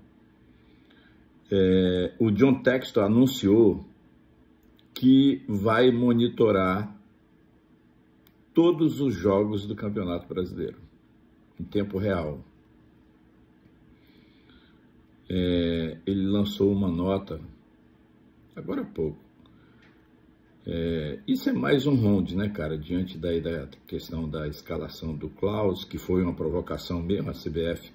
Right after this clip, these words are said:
apostou mesmo no Klaus, uma figura aí, é,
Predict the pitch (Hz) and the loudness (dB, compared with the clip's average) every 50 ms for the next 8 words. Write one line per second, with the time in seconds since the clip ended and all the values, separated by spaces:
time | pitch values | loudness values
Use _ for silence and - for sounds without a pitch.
0 | - - - 80 - - 87 80 - - - - 104 107 98 85 82 90 98 92 | -20 -18 -18 -16 -12 -8 -8 -8 -8 -10 -6 -2 0 0 0 0 -2 -2 -2 -2
1 | 87 80 76 76 - - 95 87 92 104 104 82 - - - - - - - - | -4 -6 -6 -8 -8 -8 -6 -4 -2 -2 -2 -4 -4 -8 -16 -20 -20 -20 -20 -20
2 | - - - - - - _ - 90 87 87 85 - - 90 73 78 85 90 87 | -20 -20 -20 -20 -20 -20 _ -10 -6 -6 -6 -6 -6 -6 -8 -6 -2 0 0 2
3 | 87 85 82 80 80 80 - - - - - - - - 90 85 78 76 | 2 2 2 0 -2 -4 -6 -8 -12 -14 -14 -14 -18 -18 -16 -14 -14 -14